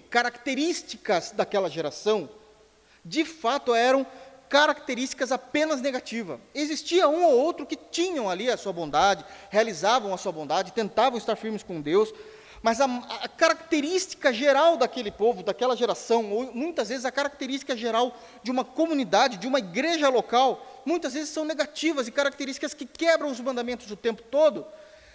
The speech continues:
E a comunidade, o povo, a igreja local, ou como estava acontecendo com o povo de Israel, o povo do norte, tocava a vida como se nada tivesse acontecendo de errado,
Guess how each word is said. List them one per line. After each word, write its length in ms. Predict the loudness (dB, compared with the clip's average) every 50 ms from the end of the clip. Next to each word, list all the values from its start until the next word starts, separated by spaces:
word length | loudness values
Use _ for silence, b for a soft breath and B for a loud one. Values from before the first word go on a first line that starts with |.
| B B B -6
E 300 | -4 -2 -2 2 2 2
a 100 | 0 0
comunidade, 1000 | -4 -4 0 0 2 2 2 -2 -4 -4 -2 0 2 2 2 2 0 -2 -8 -6
o 140 | -4 -4 -4
povo, 480 | -4 -6 -2 2 4 4 4 4 2 -2
a 120 | -4 -4 -4
igreja 320 | -2 -4 -4 0 0 2
local, 420 | 2 2 2 4 4 4 4 4 4
ou 120 | 2 0
como 260 | 2 2 0 0 0
estava 240 | 0 0 2 0 0
acontecendo 480 | 0 0 0 0 0 -2 -2 -4 -4 -4
com 140 | -4 -4 -4
o 40 |
povo 300 | -2 -2 -2 -2 -2 -4
de 60 | -8 -12
Israel, 320 | -8 -2 2 4 4 4
o 40 | 2
povo 200 | 2 -4 -6 -6
do 80 | -6
norte, 320 | -2 0 0 0 0 -2 B B B B B B B B B B _ _ _ _
tocava 460 | 2 2 2 2 2 2 2 4 2 0
a 40 |
vida 280 | 0 0 0 0 0 0
como 180 | -2 -2 -4 -2
se 140 | -2 -2
nada 380 | -2 0 0 0 0 -2 -2 -4
tivesse 340 | -8 -10 -8 -8 -8 -8 -8
acontecendo 380 | -8 -8 -10 -8 -6 -6 -6
de 80 | -4 -2
errado, 420 | 0 2 4 4 2 2 -2 -6